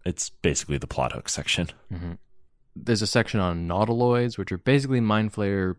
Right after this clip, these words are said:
Speaker 2: spaceships or planar vessels.
Speaker 1: Yeah, this is where it gets a little too out there for me to really care,
Speaker 2: <laughs>
Speaker 1: you know?
Speaker 2: And then it goes into interactions with magic, which they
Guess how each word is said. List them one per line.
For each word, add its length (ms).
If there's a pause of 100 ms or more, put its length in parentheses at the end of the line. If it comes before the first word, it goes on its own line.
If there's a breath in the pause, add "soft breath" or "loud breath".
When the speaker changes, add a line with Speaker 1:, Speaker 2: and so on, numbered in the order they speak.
(100)
Speaker 2:
spaceships 800
or 200 (440)
planar 600 (220)
vessels. 760
Speaker 1:
Yeah, 280
this 200
is 120
where 160
it 100
gets 180
a 40
little 280
too 240
out 160
there 160
for 180
me 200
to 120
really 260
care, 540 (200)
Speaker 2:
<laughs> 220
Speaker 1:
you 120
know? 260 (800 soft breath)
Speaker 2:
And 80
then 80
it 60
goes 180
into 180
interactions 540
with 120
magic, 440
which 220
they 120